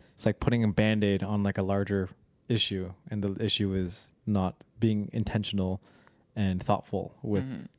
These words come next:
Speaker 1: your purpose.
Speaker 2: Yeah. So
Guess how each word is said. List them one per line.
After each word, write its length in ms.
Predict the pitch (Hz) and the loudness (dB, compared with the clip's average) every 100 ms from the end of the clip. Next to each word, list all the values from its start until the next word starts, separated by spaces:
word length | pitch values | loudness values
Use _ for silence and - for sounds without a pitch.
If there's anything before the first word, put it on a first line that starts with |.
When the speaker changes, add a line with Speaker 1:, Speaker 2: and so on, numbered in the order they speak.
| - | -2
Speaker 1:
your 120 | 104 | 0
purpose. 500 | 120 - 101 - - _ - - - | 2 -2 -6 -12 -16 _ -20 -20 -6
Speaker 2:
Yeah. 360 | 123 95 67 - - _ | -2 0 -2 -8 -16 _
So 560 | - 143 143 139 131 | -2 2 4 4 2